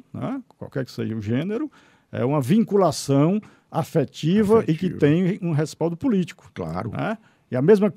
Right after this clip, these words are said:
Speaker 1: e, e, e num-, e ampliando isso pra sociedade, a solidariedade, né? A gente, a empatia, a gente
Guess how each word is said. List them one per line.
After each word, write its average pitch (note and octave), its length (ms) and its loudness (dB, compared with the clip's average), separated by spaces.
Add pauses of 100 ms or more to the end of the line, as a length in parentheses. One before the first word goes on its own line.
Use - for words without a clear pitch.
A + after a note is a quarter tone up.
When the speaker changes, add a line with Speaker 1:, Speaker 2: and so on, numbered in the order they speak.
Speaker 1:
e, D#3 40 6
e, D#3 320 4
e E3 40 4
num-, E3+ 300 4
e F3 80 4
ampliando G3+ 680 6
isso D#3 200 2
pra C3+ 180 2
sociedade, B2+ 640 -2
a D3 60 0
solidariedade, D#3 1080 0
né? C#3 180 -4 (280)
A A#2 100 -4
gente, C#3+ 320 -2
a C#3+ 60 4
empatia, D3 960 -2
a A#2 80 -8
gente C3 400 -4